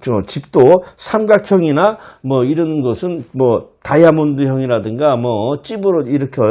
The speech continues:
예, 뭐 한, 한쪽이 뭐 역삼각형이나 이런 방이 되면 좋지 않아요. 정사각형이나 직사각형이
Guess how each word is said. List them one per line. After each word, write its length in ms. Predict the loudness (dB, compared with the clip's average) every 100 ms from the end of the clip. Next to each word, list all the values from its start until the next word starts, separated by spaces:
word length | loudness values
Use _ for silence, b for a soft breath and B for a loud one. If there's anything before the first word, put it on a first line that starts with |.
| 2 0
예, 220 | -2 -2 0
뭐 220 | 0 0 B B -10
한, 180 | -6 -4
한쪽이 460 | -4 -6 -6 -4 0
뭐 160 | 2
역삼각형이나 720 | 0 2 2 2 0 -2 -4
이런 400 | -2 0 0 -2 -6 -10 -10 -8
방이 260 | -6 -4
되면 220 | -4 -6 -6
좋지 260 | -8 -6
않아요. 240 | -4 -4 -4
정사각형이나 880 | -2 0 2 2 2 0 -4 -4 -4
직사각형이 840 | -6 -6 -4 -4 -4 -4 -2 -2